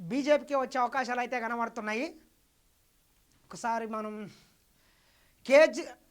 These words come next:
ఆప్నకు మొగ్గు చూపిన కేకే వి ప్రైడ్ అంట, వి ప్రిసైడ్. ఈ నెల ఎనిమిదిన ఎన్నికల ఫలితాలు. ఢిల్లీ పీఠం కమలానిదేనని ఎగ్జిట్ పోల్స్ తేల్చాయి. హోరాహోరీగా సాగిన ఢిల్లీ ఎన్నికల్లో కమలం విజయం సాధించబోతుందని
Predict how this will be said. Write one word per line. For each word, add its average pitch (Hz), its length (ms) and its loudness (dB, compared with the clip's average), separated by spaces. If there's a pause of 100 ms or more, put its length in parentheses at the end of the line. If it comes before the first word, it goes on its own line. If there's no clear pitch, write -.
(180)
ఆప్నకు 320 580 6
మొగ్గు 269 320 0
చూపిన 302 380 -2
కేకే 294 480 2
వి 269 180 0
ప్రైడ్ 285 300 2
అంట, 240 180 4 (160)
వి 269 200 -2
ప్రిసైడ్. 254 600 2 (720)
ఈ 269 180 0
నెల 302 340 4
ఎనిమిదిన 294 520 0
ఎన్నికల 285 360 2
ఫలితాలు. 262 720 2 (380)
ఢిల్లీ 277 360 2
పీఠం 311 460 2
కమలానిదేనని 285 920 4
ఎగ్జిట్ 220 400 -4
పోల్స్ 285 340 2
తేల్చాయి. 262 560 0 (240)
హోరాహోరీగా 294 680 8
సాగిన 277 440 0
ఢిల్లీ 277 580 -2
ఎన్నికల్లో 277 540 0
కమలం 269 380 0
విజయం 269 320 -2
సాధించబోతుందని 262 1000 -2